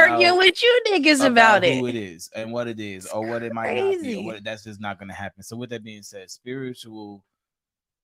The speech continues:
Speaker 1: uh, intimacy. Um, so for instance, I remember Shay the other day, she was like, "Do you pray for us?" And I was like,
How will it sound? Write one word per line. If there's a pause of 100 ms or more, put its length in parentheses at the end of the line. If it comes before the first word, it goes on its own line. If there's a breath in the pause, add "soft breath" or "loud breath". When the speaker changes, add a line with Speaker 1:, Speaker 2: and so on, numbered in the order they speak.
(300)
Speaker 1:
uh,
intimacy. (120)
Um, (400)
so
for
instance,
I
remember
Shay (640)
the
other
day,
she
was
like, (800)
"Do
you
pray
for
us?" (1160)
And
I
was
like,